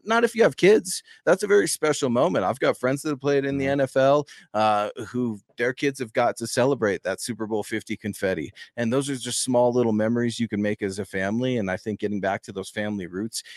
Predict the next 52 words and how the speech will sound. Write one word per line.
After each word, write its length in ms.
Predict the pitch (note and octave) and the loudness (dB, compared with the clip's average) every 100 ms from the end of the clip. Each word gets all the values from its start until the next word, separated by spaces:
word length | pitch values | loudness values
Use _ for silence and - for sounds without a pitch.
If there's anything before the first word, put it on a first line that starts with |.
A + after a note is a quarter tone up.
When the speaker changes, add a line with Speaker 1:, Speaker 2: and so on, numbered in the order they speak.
| - | -12
Speaker 1:
installs 560 | A2 A2 - G#2+ A2 - | -8 -4 0 2 2 -2
some 180 | G2 - | -10 -10
tr-, 260 | - - - - | -10 -12 -14 -18
tr-, 160 | - - | -16 -8
trust 440 | - B2+ C#3+ - | 2 2 2 -4
with 160 | A#2 - | -10 -10
the 60 | |
culture. 540 | - G#2 A#2 - C#3 C3 | -6 -4 -4 -2 -2 0
And 200 | F#2 F2+ - _ - | -4 -6 -14 _ -2
I'm 200 | C3+ C#3 | 0 0
absolutely 580 | A#2 - A2+ D#2 F2 | -2 -4 -8 -8 -8
pumped 360 | G2 A2+ G2 - | -4 -2 -2 -4
that 120 | E2 | -10
Sierra's 500 | - F#2 F2+ E2 - | -6 -2 -2 -2 -4
here. 220 | F#2+ F2 | -4 -4
And 80 | E2+ | -4
I, 120 | F2 - | -4 0
Kathy, 380 | F3+ D#3+ D#3 D3+ | 2 2 2 2
I 40 | |
know 140 | D3 D3 | 4 4
you 200 | D3 C#3 | 6 6
are 120 | B2+ | 4
too, 340 | - B2 A2 G#2+ - | 2 0 0 -4 -10
but 80 | - | -2
you're 160 | B2 C#3 | 2 2
exactly 360 | A#2+ B2 F#2 | 2 0 0
Speaker 2:
Yeah. 60 | G#2+ | -2
Speaker 1:
right. 220 | G#2 D#2+ | -2 -2
We've 140 | F2+ A2+ | -4 2
got 180 | D#3 C#3 | 4 4
a 40 | |
good 200 | C3 D3 | 2 0
group 280 | D3+ D3 C#3+ | 2 2 0
of 120 | G#2 | 2
guys 460 | C3+ C3+ C#3 C#3+ - | 4 6 6 4 0
and 280 | C3+ D#3 E3+ | 0 2 4
gals 440 | C3+ A2+ A2 G#2+ - - | 6 6 4 0 -12 -6
over 320 | - A#2+ G#2+ | 2 4 4
there. 300 | G2+ G2+ F#2 - - | 2 2 0 -4 -8
Cody 280 | - E3 F3+ | 4 4 6
W 340 | E3+ F#3+ F#3+ D#3+ | 8 8 8 6
coming 300 | E3+ D#3 D3 | 4 4 2
in, 240 | A#2 G#2 - | 2 -2 -4
being 260 | B2+ B2+ A#2+ | -2 0 0
very 280 | B2+ B2 | 2 0
patient 500 | A2+ D3+ C#3+ C#3+ D3 | 0 0 0 0 -2
with 140 | C#3+ A#2+ | -2 -4
a 40 | |
generous 400 | G#2+ B2+ C3 B2+ | -2 -2 -2 -4
two 160 | - C#3 | -4 0
dollar 300 | C3 A#2+ A#2 | 2 2 -2
super. 480 | - B2+ B2+ D#3+ | -6 -8 -6 -8